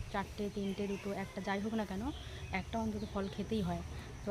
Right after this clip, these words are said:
আজকে আমি পাঁচটা ফল নিয়েছি। কী কী নিয়েছি চলুন শেয়ার করছি। এর এটা নিয়েছি শরবতি লেবু,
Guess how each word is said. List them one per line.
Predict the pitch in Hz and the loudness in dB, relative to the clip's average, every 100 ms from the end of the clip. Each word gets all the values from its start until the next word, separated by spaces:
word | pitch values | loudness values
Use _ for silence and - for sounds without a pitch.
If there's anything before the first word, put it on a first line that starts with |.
| 196 | 4
আজকে | 202 - | 4 2
আমি | 220 220 | 2 2
পাঁচটা | 208 196 220 214 | 0 2 0 2
ফল | 202 208 | 2 2
নিয়েছি। | 208 - 294 - - | 2 0 -4 -4 -4
কী | - 214 | -2 0
কী | 226 | 4
নিয়েছি | 226 226 | 4 4
চলুন | 226 233 302 | 2 2 2
শেয়ার | - 190 185 | 2 2 2
করছি। | 180 - 190 - - - - - - - - | -2 -2 -2 -2 -4 -6 -6 -6 -8 -10 -4
এর | 208 | 2
এটা | 220 233 | 4 4
নিয়েছি | 220 - | 2 2
শরবতি | 208 208 202 226 226 - - 214 | 2 2 2 0 0 -6 0 2
লেবু, | 208 | 4